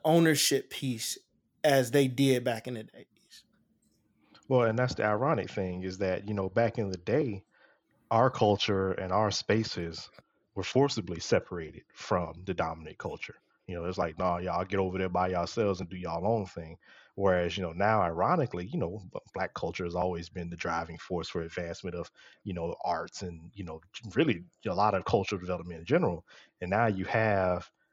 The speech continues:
Speaker 2: you know, since the, the late eighties and the nineties, Black culture is mainstream for entertainment purposes. And, you know, it's popular to appropriate, you know, Black thought, bl-, Black speak,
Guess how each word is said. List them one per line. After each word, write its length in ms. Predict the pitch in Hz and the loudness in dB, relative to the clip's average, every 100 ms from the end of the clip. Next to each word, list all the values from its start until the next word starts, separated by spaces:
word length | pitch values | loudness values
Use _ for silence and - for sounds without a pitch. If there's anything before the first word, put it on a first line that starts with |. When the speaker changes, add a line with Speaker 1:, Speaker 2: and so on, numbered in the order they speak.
| _ - | _ -4
Speaker 2:
you 100 | 101 | -2
know, 200 | 87 82 | -2 -2
since 260 | - 95 | 0 0
the, 240 | - 87 82 | 0 -2 -4
the 80 | 87 | -4
late 200 | 92 95 | 0 0
eighties 340 | 92 92 85 | 0 -2 -6
and 120 | 90 | -6
the 60 | 85 | -6
nineties, 680 | 85 147 131 92 87 85 - _ _ _ _ _ | 0 2 2 0 -6 -10 -16 _ _ _ _ _
Black 220 | - 90 - | -6 -6 -4
culture 380 | 98 92 101 | -4 -4 -4
is 140 | 92 - | -6 -4
mainstream 800 | 98 104 104 101 - 123 127 107 | -2 0 0 -2 0 2 2 2
for 140 | - | -2
entertainment 600 | 92 101 - 123 120 - | -4 -4 -4 -2 -2 -4
purposes. 680 | - 127 - - - - - - _ _ _ _ | -2 -2 -4 -14 -14 -12 -12 -12 _ _ _ _
And, 260 | - 87 87 | -10 -8 -8
you 100 | 90 | -8
know, 140 | 87 | -8
it's 100 | 82 | -8
popular 680 | - - 110 120 95 87 87 | -2 4 4 4 2 2 0
to 340 | 87 104 85 82 _ - | -2 -4 -4 -8 _ -8
appropriate, 760 | 98 - 107 - 101 92 90 - _ _ | -4 2 2 2 -2 -2 -4 -10 _ _
you 100 | 90 | -12
know, 120 | 80 - | -8 -4
Black 320 | 90 87 - | -2 -2 -2
thought, 420 | - 78 82 85 | -2 0 -2 -6
bl-, 220 | 87 85 - | -6 -6 -4
Black 260 | 95 87 - | -4 -4 -6
speak, 560 | - 120 95 98 - | -8 -6 -6 -8 -16